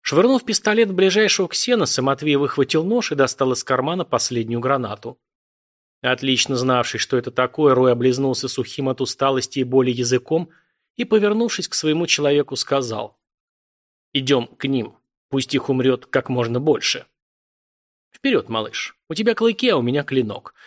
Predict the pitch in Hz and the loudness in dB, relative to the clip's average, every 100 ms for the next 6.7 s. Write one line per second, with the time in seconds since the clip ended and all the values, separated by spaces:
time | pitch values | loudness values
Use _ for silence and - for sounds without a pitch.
0 | _ 135 160 240 233 226 220 196 214 208 | _ -2 2 4 2 0 2 2 2 2
1 | 185 190 196 160 117 - 120 180 170 190 | 0 -2 0 -2 -2 -10 -6 -4 -2 0
2 | 220 254 - 131 120 110 - 131 117 113 | 0 2 2 2 2 0 -2 -2 -4 -10
3 | _ 123 175 262 - 170 156 247 185 120 | _ -4 0 0 0 0 0 0 -2 -4
4 | - 143 226 262 - 127 127 117 113 113 | -6 -4 -2 -2 -4 2 2 2 -2 -6
5 | 120 _ _ _ _ _ _ - 127 131 | -8 _ _ _ _ _ _ -4 -2 0
6 | 120 127 123 131 175 214 220 | 0 0 0 -2 -2 -4 -4